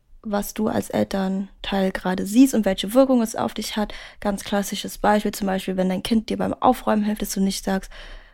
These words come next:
oder dass du, ich rede immer so, <laughs> so, so, so, so absolut. Also nicht, dass du das nicht sagst, aber dass du vielleicht auch mehr darauf achtest, nicht immer nur zu sagen, "Toll gemacht", sondern auch wirklich so beschreiben,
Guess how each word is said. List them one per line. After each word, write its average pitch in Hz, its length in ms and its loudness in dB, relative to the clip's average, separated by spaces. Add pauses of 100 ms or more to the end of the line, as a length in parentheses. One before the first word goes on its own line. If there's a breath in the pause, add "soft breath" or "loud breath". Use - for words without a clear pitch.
(120 loud breath)
oder 190 400 6 (380 loud breath)
dass 208 240 4
du, 202 500 6 (300)
ich - 200 -4
rede 202 220 4
immer 185 220 2
so, 185 100 2
<laughs> 190 680 2
so, 180 360 2
so, 180 240 2
so, 180 160 2
so 175 380 2
absolut. 185 460 -4 (200 loud breath)
Also 196 140 2
nicht, 196 300 4
dass 196 100 0
du 190 80 -4
das 175 180 -6
nicht 226 220 0
sagst, 214 300 2
aber 190 300 2 (340 loud breath)
dass - 400 -6
du 226 160 4
vielleicht 196 360 2
auch 196 140 0
mehr 208 160 4
darauf 190 320 -2
achtest, 202 380 -4 (180 loud breath)
nicht 226 180 0
immer 220 220 4
nur 208 140 0
zu 208 100 -6
sagen, 196 300 2
"Toll 285 240 6
gemacht", 240 340 4
sondern 208 220 -2
auch - 180 -4
wirklich 214 220 -6
so 202 100 -6
beschreiben, 208 540 -2